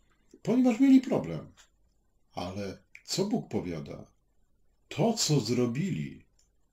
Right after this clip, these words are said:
to jest ich oskarżeniem. To jest ich problemem.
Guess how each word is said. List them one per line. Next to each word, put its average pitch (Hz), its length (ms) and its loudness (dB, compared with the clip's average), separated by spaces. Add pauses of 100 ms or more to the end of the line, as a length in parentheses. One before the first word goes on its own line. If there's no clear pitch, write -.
to 285 220 -4
jest 202 260 2
ich - 280 -8 (500)
oskarżeniem. 92 880 -8 (680)
To 269 180 0
jest 185 220 4
ich 107 140 -6
problemem. 85 640 -6